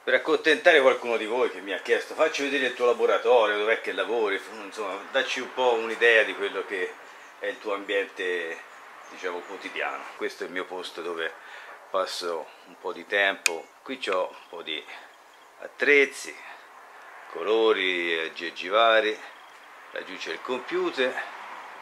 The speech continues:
vecchissimo computer, mi hanno regalato il monitor qualche giorno fa e io ho ricambiato con un quadretto.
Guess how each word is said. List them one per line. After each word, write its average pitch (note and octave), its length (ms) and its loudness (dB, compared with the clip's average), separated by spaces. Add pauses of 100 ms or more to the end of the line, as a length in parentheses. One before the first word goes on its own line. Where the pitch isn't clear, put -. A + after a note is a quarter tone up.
(160)
vecchissimo F2 600 -8
computer, C3 680 -4 (760)
mi - 80 -12
hanno F2 160 -6
regalato F2+ 400 0
il F2 80 -10
monitor F#2 520 -6 (600)
qualche E2+ 300 -12
giorno A#2 280 -6
fa B2 300 2
e F2 80 -2
io F2+ 140 -4
ho - 20 -2
ricambiato E2+ 640 -6
con F#2 120 -12
un G#2+ 120 -8
quadretto. E3+ 760 -4